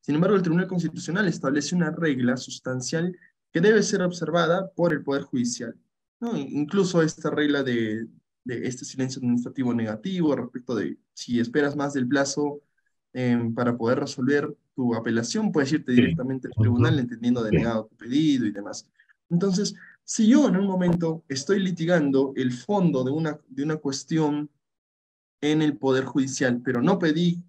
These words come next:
Speaker 1: este, la inaplicación de intereses moratorios, ¿el Poder Judicial de mutuo propio lo debe hacer? O sea, ellos deberían advertir que en este caso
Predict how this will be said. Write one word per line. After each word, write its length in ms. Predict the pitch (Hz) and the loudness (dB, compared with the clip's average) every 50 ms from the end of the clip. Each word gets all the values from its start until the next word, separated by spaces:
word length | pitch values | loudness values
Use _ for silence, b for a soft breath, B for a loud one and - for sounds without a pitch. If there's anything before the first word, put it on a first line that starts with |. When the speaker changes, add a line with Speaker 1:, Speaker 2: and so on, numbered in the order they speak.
| _ | _
Speaker 1:
este, 500 | - 110 113 117 - - - 131 127 123 | -10 -10 -10 -10 -10 -10 -6 -2 0 0
la 100 | 120 120 | 2 4
inaplicación 580 | 120 120 120 120 120 123 120 123 123 - 156 156 | 4 4 4 4 2 0 -2 -2 -2 -2 0 0
de 60 | 156 | 0
intereses 460 | 147 143 - 143 135 147 143 - - - | -2 -2 0 0 0 0 0 -2 -6 -6
moratorios, 680 | 143 139 135 135 - 151 135 127 127 123 127 - - _ _ _ _ _ _ _ _ _ _ _ _ _ _ _ _ _ | -4 -2 -2 -2 0 0 0 2 0 0 -2 -6 -12 _ _ _ _ _ _ _ _ _ _ _ _ _ _ _ _ _
¿el 160 | 147 143 135 | 0 0 2
Poder 200 | 123 143 147 175 | 4 4 4 4
Judicial 600 | - - 220 190 170 - - 180 180 - 147 170 - - _ _ _ _ | 4 0 -2 -2 -2 -2 2 2 2 2 2 -4 -10 -16 _ _ _ _
de 100 | 139 127 | -2 2
mutuo 300 | 151 196 233 233 226 180 | 2 4 4 2 2 0
propio 240 | 196 185 156 151 131 | 0 0 0 0 2
lo 140 | 120 117 113 | 2 2 2
debe 300 | 117 160 196 233 226 214 | 2 0 0 0 0 -2
hacer? 340 | 214 - - 277 302 - - _ _ _ _ _ _ _ | -4 -6 -6 -6 -6 -8 -12 _ _ _ _ _ _ _
O 60 | - | -6
sea, 140 | - 143 143 | 0 2 4
ellos 320 | 160 180 196 208 190 - | 4 4 2 0 0 0
deberían 540 | 151 139 135 135 156 180 196 196 196 175 - - | 2 2 2 2 2 0 0 -2 -4 -6 -6 -4
advertir 640 | 139 131 123 147 143 135 135 131 - 208 226 226 - | -4 -2 0 2 2 2 2 2 -2 -2 -2 -2 -2
que 100 | - 151 | -2 -2
en 100 | 143 151 | -2 -2
este 240 | 170 175 185 196 180 | -2 -2 -4 -4 -2
caso 440 | 185 185 175 - 190 - - - | -2 -2 -2 -2 -2 -4 -4 -6